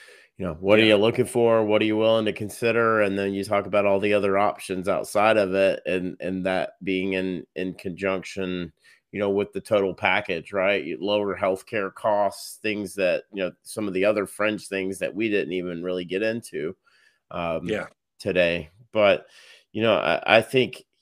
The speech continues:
Speaker 1: you know, from, from my perspective, uh, we talk about, you know, what, why would somebody who promotes H one B visas here in the U S, um,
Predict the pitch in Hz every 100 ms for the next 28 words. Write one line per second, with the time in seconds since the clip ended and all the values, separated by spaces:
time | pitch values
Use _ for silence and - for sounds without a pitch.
0 | _ _ _ _ _ _ 95 113 104 -
1 | 117 113 107 - - 107 107 127 135 127
2 | 113 - 117 113 113 110 107 95 - -
3 | _ - 78 - - _ 90 98 95 120
4 | 113 98 107 101 98 - - 95 87 87
5 | _ _ - - _ _ _ _ _ _
6 | _ _ _ - 107 135 - 117 120 135
7 | 139 135 - 143 127 120 127 131 - 127
8 | 127 131 127 127 123 127 117 113 107 127
9 | - 117 - 131 123 117 107 107 110 120
10 | 123 123 - - - - 104 98 98 98